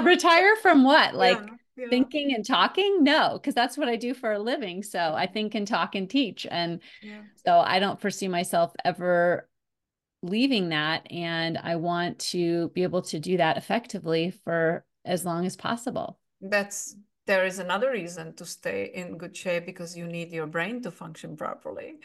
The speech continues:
Speaker 1: Yes. Yeah. And as we
Speaker 2: You
Speaker 1: get
Speaker 2: know,
Speaker 1: older, you know,
Speaker 2: yeah.
Speaker 1: I've, um, gone through the menopause journey and just through that whole journey have really, that's really kicked off a lot of interest also in,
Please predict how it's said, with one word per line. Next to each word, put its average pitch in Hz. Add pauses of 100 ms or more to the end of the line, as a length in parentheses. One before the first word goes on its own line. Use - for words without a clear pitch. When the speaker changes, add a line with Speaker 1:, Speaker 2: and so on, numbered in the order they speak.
(160)
Speaker 1:
Yes. 196
Yeah. 233
And 220
as 247
we 247
Speaker 2:
You 208
Speaker 1:
get 226
Speaker 2:
know, -
Speaker 1:
older, 220
you 214
know, 180
Speaker 2:
yeah. 175
Speaker 1:
I've, 185 (180)
um, 180
gone 190
through 185
the 170 (380)
menopause 214
journey 175
and 180
just 190
through 196
that 214
whole 202
journey 175
have 175
really, 175 (680)
that's 196
really 190
kicked 190
off 165
a 185
lot 165
of 170
interest 165
also 165
in, 160